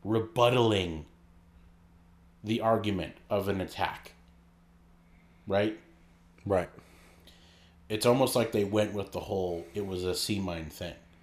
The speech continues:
Speaker 1: And, and I don't know if there, there might be something somewhere that I just haven't found that someone might know about. If you do, let us know. I would love to know. I would love to know more about history, but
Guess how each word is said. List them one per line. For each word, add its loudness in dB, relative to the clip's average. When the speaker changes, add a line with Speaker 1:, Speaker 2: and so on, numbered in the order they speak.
Speaker 1:
And, 0
and 4
I 10
don't 8
know 6
if 2
there, 4
there 0
might 8
be 2
something 4
somewhere 8
that 4
I 2
just -6
haven't -4
found 0
that -8
someone 2
might -2
know 2
about. 2
If -10
you -6
do, 2
let 4
us -4
know. 6
I -6
would 0
love 6
to -6
know. 2
I -4
would -2
love 4
to -6
know 2
more 4
about 2
history, -2
but -2